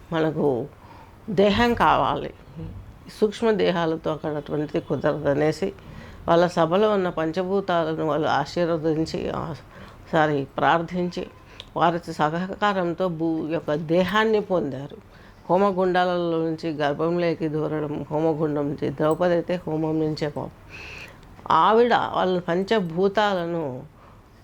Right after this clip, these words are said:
రిక్వెస్ట్ చేసిన విధానమే పంచభూతాలు వాళ్ళ ఆమె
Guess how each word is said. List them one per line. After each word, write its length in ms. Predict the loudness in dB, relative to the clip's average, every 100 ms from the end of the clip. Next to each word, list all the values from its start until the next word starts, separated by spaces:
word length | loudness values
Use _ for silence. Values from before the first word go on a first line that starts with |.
| -14 -6
రిక్వెస్ట్ 460 | -6 0 -2 0
చేసిన 260 | -2 0 0
విధానమే 600 | 0 0 0 2 0 0
పంచభూతాలు 1080 | -2 -4 0 -2 -2 -6 -2 -2 0 -2 -4
వాళ్ళ 340 | -2 0 2
ఆమె 260 | 2 0